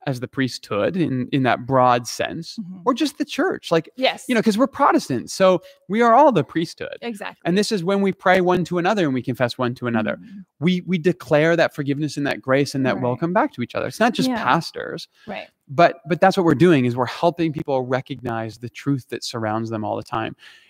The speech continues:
Speaker 1: And this is where I think sometimes we have too deeply individualized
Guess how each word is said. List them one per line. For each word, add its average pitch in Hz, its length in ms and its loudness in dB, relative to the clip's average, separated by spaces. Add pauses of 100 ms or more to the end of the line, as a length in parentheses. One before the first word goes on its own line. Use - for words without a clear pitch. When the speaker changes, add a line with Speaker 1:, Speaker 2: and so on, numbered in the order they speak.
(100)
Speaker 1:
And 135 220 2
this 196 220 4
is 160 300 6
where 117 420 4
I 117 60 -2
think 120 320 -2
sometimes 117 420 -2
we 113 120 -6
have 117 240 -8
too 180 400 4
deeply 131 500 -2
individualized 113 1120 -4